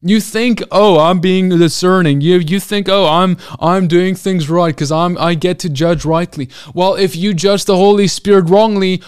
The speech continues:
you, you have totally been undiscerning, and you have made a bigger mistake than any mistake you could make. And so in this manner, this is why we have to be careful that we do not become victims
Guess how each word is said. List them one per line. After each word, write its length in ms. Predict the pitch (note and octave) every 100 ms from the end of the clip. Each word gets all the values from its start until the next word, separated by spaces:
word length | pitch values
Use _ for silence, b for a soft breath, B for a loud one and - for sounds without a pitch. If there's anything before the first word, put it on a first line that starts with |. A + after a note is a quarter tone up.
| C#3 F#3+
you, 180 | F3
you 380 | A3 F#3+ G3 A#3+
have 320 | G3 G#3+ F#3+
totally 1000 | - - A3+ B3+ D4+ B3+ G3+ E3+ D#3 B2+ B2+ B
been 260 | D#3+ D#3+ F3+
undiscerning, 760 | E3 D#3+ C#3+ - D3+ D3 D3+
and 200 | - F3
you 160 | F3 G3+
have 280 | F3 F#3 D#3
made 320 | E3+ F#3 F#3 -
a 140 | F3
bigger 420 | C#3 F#3+ G3+ G#3
mistake 480 | G3 E3+ - D#3 E3
than 140 | E3+
any 260 | - E3+ G3
mistake 500 | F#3+ D#3+ - E3 C#3
you 180 | F3 E3+
could 480 | - - G#3 A#3+ G#3+
make. 520 | F#3+ D3 C3 G2+ - _ _ _ _ _ _ _ _ _ _ _ _ _
And 180 | D#3+ D#3+
so 300 | - F#3 F#3
in 120 | F3+
this 280 | E3+ G3 -
manner, 400 | D3+ D#3 D3 B2 A#2 B
this 320 | C#3+ D#3+ F3+ G3
is 180 | F3
why 460 | D3+ D#3 D3+ B2+ B2+ b -
we 140 | D3+
have 340 | C#3 D3+ D#3 -
to 80 |
be 100 | D#3+
careful 440 | D#3 - D3 B2+ B2+
that 160 | C3
we 320 | B2+ C3+ G3 F#3+
do 140 | E3
not 200 | D#3 C#3+
become 320 | D3 D3 C#3
victims 720 | A#2 C3 B2+ A#2+ G2 - -